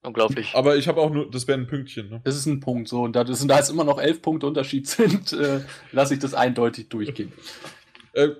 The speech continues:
Speaker 2: vielleicht noch zur Info, kommt, äh, was haben sie angekündigt? Also ist ja alles, äh, Old, Old Gen sozusagen.
Speaker 3: Ja, das ist, genau.
Speaker 2: P C, PlayStation drei,
Speaker 3: Last Gen
Speaker 2: Xbox
Speaker 3: ist es.
Speaker 2: dreihundertsechzig.
Speaker 3: Genau, richtig.
Speaker 2: Ja, dann kommen halt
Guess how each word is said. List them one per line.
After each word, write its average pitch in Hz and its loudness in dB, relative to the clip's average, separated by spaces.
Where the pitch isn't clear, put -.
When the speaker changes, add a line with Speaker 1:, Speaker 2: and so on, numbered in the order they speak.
Speaker 2:
vielleicht 156 4
noch 170 -2
zur 165 0
Info, 180 2
kommt, 165 -4
äh, 147 -4
was 156 0
haben 170 -2
sie 160 -4
angekündigt? 156 -6
Also 131 0
ist - -8
ja 143 4
alles, 139 0
äh, 127 0
Old, 151 2
Old 151 2
Gen 120 0
sozusagen. 127 4
Speaker 3:
Ja, 120 0
das - -
ist, - -8
genau. 127 4
Speaker 2:
P 139 6
C, 151 4
PlayStation 139 0
drei, 120 2
Speaker 3:
Last 113 4
Gen 113 -8
Speaker 2:
Xbox 123 2
Speaker 3:
ist - -4
es. - -8
Speaker 2:
dreihundertsechzig. 98 -6
Speaker 3:
Genau, 110 0
richtig. - -10
Speaker 2:
Ja, 104 -6
dann 107 -8
kommen 117 0
halt 120 4